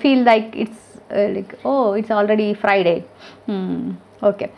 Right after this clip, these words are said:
So again, yeah, I'll meet you tomorrow. Yeah, uh, I'll bring, uh, again some, uh, words, uh,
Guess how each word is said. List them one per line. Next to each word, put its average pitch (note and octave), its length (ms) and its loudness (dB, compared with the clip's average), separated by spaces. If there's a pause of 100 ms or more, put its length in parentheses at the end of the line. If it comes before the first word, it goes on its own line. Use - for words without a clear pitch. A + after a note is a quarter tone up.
(400)
So F#4+ 120 6
again, D#4+ 400 6
yeah, B3+ 280 6
I'll C4 200 4
meet C#4+ 240 4
you E4 100 4
tomorrow. D4 680 4
Yeah, A3+ 320 4
uh, G3+ 100 4 (200)
I'll A#3 140 2
bring, B3+ 520 4
uh, A3 260 8
again A3+ 420 4
some, A#3+ 380 2
uh, F#3 180 4
words, B3 480 4
uh, F#3 360 6